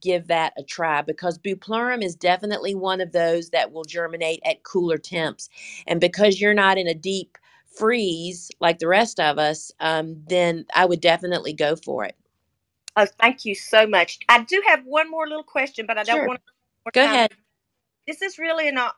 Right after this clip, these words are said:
Speaker 2: about cool flowers, but I have a quick question. Because we get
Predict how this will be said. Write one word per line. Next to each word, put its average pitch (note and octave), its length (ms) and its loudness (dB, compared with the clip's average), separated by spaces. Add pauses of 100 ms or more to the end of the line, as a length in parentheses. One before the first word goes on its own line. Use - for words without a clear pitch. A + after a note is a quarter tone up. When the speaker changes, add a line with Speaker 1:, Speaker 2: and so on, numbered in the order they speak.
Speaker 2:
about G#3+ 380 2
cool G#3+ 160 -6
flowers, F3+ 360 -2
but F#3+ 120 -2
I F#3+ 40 0
have G3 160 -4
a - 60 -14 (100)
quick B3 200 -2
question. F3+ 500 -8 (680)
Because D4+ 680 4
we A#3+ 580 -8
get G#3 420 0